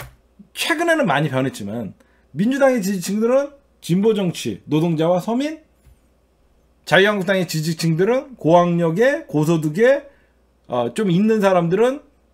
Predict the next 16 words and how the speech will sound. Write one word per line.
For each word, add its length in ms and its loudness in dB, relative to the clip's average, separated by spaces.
어, 340 -4
자유한국당, 720 0
미래통합당을 880 -2
지지한다. 520 -2
강남만 640 0
봐도 240 0
요번에 300 -2
그런 360 -2
현상이 380 -4
일어났잖아요. 600 -8
그쵸? 280 -12
그걸 240 -2
계급 320 -4
투표라고 380 -16
하거든. 200 -20
근데 520 -2